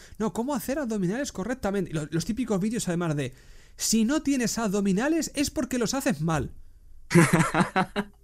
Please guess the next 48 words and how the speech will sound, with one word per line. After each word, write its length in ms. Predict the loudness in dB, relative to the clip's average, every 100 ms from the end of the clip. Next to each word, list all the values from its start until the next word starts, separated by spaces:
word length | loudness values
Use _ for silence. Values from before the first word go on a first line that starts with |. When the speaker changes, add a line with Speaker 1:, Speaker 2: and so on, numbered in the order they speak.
| -20 -20 -20 -20 -20 -20 -18
Speaker 1:
Vamos 200 | -12 -6
a 20 | -2
ver. 300 | -2 -4 -10 -20 -20 -20 -20 -20 -20 -20
No, 600 | -18 -18 -18 -12 -8 -4
tío, 220 | -2 -4
si 80 | -6
no 60 | -8
tienes 140 | -4
abdominales 340 | -2 -2 -2
es 60 | -2
porque 140 | 0
a 20 | 4
lo 40 |
Speaker 2:
Claro, 40 |
Speaker 1:
mejor 140 | 6 6
tienes 240 | 6 6
Speaker 2:
tengo 0 |
Speaker 1:
una 180 | 4 2
pedazo 220 | 0 2
de 100 | 2
tripa 300 | 4 2 4
ahí 140 | 2 0
que 120 | -2
flipas, 320 | -4 -4 -2
¿sabes? 120 | -2
Que 60 | 0
el 40 |
ombligo 220 | -2 -2 -2
está 140 | 0
para 80 | 2
Speaker 2:
Exacto, 40 |
Speaker 1:
afuera. 340 | 4 4 4 2
Speaker 2:
tengo 180 | 6 6
un 80 |
sobrepeso, 840 | 6 6 8 8 6 4 2 -2 0
tengo 160 | 2
un 60 | 4
sobrepeso 480 | 4 4 4 2 0
que 100 | 0
parezco 340 | 0 0 2
un 80 | 2
cachalote, 680 | 2 4 6 6 4 4 4
Speaker 1:
<laughs> 80 | 8
Speaker 2:
pero, 680 | 8 10 8 8 8 8 8 6 6
Speaker 1:
Claro. 240 | 4 6 6
Speaker 2:
pero 40 |
no, 200 | 6 8
hago, 380 | 6 8 6 6